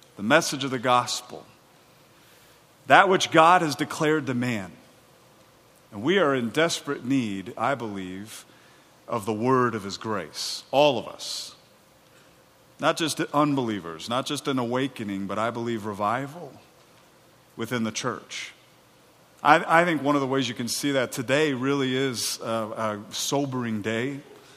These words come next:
I, I don't know if you're aware of the fact that this is the Sanctity of Human Life Sunday. Forty-two years of Roe v. Wade. And I wanna tell you something, that is a blight on our nation. It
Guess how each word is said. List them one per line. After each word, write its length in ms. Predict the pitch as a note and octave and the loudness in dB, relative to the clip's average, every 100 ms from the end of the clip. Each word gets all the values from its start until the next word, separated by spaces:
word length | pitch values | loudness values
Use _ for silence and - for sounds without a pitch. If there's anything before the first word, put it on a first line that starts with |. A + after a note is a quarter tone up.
| - _ | -20 _
I, 320 | G2 A2+ B2+ | -8 -6 -4
I 20 | B2+ | -4
don't 120 | B2+ | -2
know 100 | B2+ | -4
if 120 | B2 | -4
you're 100 | A#2+ | -4
aware 400 | A2 B2 B2+ B2 | -2 -2 0 -2
of 300 | A2 F#2+ - | -4 -8 -14
the 60 | G#2 | -8
fact 300 | B2 A#2 A2 | -2 -2 -4
that 140 | G#2+ | -10
this 220 | A#2 - | -8 -6
is 420 | B2+ B2 - - - - - - - _ - | -6 -4 -2 -4 -6 -16 -20 -20 -20 _ -10
the 60 | |
Sanctity 560 | - A#2 A#2+ A#2 A#2+ G#2 | -4 -4 -4 -8 -6 -6
of 100 | F#2 | -8
Human 340 | B2 A2+ G#2+ | -8 -6 -6
Life 220 | G#2 G2+ | -6 -6
Sunday. 560 | - - A#2 G2+ E2 D2+ - _ _ _ _ _ _ _ _ _ _ _ _ _ - | -6 -6 -6 -8 -10 -16 -20 _ _ _ _ _ _ _ _ _ _ _ _ _ -10
Forty-two 540 | - D3+ D#3 - D3+ | 0 0 0 0 -2
years 440 | C3+ C#3+ C3+ A2+ | 0 0 0 -2
of 140 | A2 G#2 | -6 -4
Roe 180 | A#2 A#2 | -2 -2
v. 240 | A#2+ A2+ | -4 -6
Wade. 460 | G#2+ G#2+ F#2 D#2 - - - - _ - - - - _ - - _ - | -6 -8 -10 -12 -18 -20 -20 -20 _ -20 -20 -20 -20 _ -20 -20 _ -10
And 80 | |
I 20 | A2 | -6
wanna 140 | B2 | -6
tell 220 | - C#3+ | 0 0
you 80 | C#3 | 2
something, 480 | - A2+ G2+ G#2+ G#2 | -2 -4 -6 -6 -4
that 180 | A#2 A#2+ | -4 -4
is 140 | G#2 | -6
a 160 | G2+ F#2 E2 - | -8 -8 -14 -8
blight 760 | A2 A2+ B2 G#2+ - - - - - _ G#2+ | -4 0 0 -2 -6 -8 -8 -16 -20 _ -8
on 160 | G2+ | -6
our 160 | G2+ G2 | -4 -6
nation. 540 | G2+ G2+ - - - - - - - | -6 -6 -6 -6 -10 -20 -20 -20 -16
It 100 | G#2+ | -14